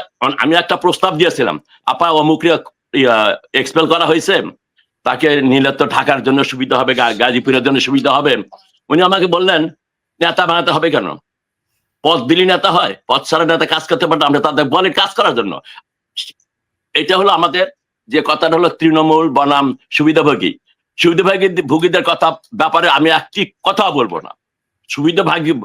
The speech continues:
আজকের এই অবস্থা সমস্ত কিছু দায়ী এই সুবিধাভোগীরা। এই সুবিধাভোগীরা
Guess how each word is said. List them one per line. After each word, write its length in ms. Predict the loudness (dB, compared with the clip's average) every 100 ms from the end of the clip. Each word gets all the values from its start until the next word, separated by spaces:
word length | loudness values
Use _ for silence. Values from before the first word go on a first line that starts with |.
| -14 _ -8
আজকের 460 | -8 -4 0 2 2
এই 220 | 0 -4 -14 _ _ _ _ -2
অবস্থা 480 | -2 0 -2 -4 -4 _ _ _ _ _ _ _ _ _ _
সমস্ত 460 | -4 0 0 -2 -2
কিছু 300 | 0 -2 -8 -6
দায়ী 420 | -4 0 -2 -4 _ -4
এই 120 | -4
সুবিধাভোগীরা। 840 | -2 -2 0 2 0 0 -6 -8 -12 -18 -4
এই 120 | -2
সুবিধাভোগীরা 840 | 0 0 0 2 2 2 2 0